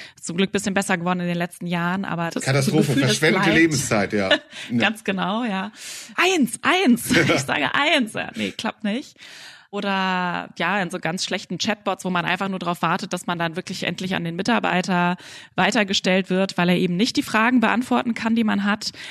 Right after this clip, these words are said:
Speaker 1: Das ist jetzt anders. Jetzt hat man wirklich das Gefühl, dass die Maschine oder dieser Chatbot auf das richtig eingeht, was ich sage.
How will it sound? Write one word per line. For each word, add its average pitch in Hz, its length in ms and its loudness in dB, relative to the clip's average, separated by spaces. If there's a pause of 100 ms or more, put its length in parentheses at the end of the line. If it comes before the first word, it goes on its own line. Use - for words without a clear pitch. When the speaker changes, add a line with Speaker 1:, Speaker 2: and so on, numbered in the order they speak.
(100)
Speaker 1:
Das 185 160 0
ist 233 140 -2
jetzt 214 180 0
anders. 220 680 2
Jetzt - 480 -4
hat 208 140 -4
man 208 160 0
wirklich 220 200 -4
das - 160 -8
Gefühl, 226 560 -2 (400)
dass 185 220 -4
die 196 480 2
Maschine 220 520 0
oder - 160 2
dieser 180 120 -4
Chatbot 233 440 -4
auf - 120 -6
das - 320 -4
richtig - 380 -6
eingeht, 185 720 0
was 170 180 -6
ich 185 220 -8
sage. 208 640 0